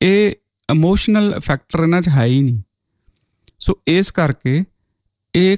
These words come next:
ਕ੍ਰਾਈਸਟ ਦਾ ਵੀ ਮਜ਼ਾਕ ਉਡਾ-, ਉਡਾਉਣ ਤੋਂ ਨਹੀਂ ਹਟਦੇ। ਤੁਸੀਂ ਦੇਖੋ,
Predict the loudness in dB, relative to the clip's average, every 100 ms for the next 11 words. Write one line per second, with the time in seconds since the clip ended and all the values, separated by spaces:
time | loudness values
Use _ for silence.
0 | -2 0 2 0 0 -2 0 2 2 2
1 | 2 0 -2 -2 -2 0 0 0 0 0
2 | 0 0 0 -2 -4 -8 -8 -12 _ _
3 | _ _ _ _ _ _ _ -4 -2 -4
4 | -4 -4 -6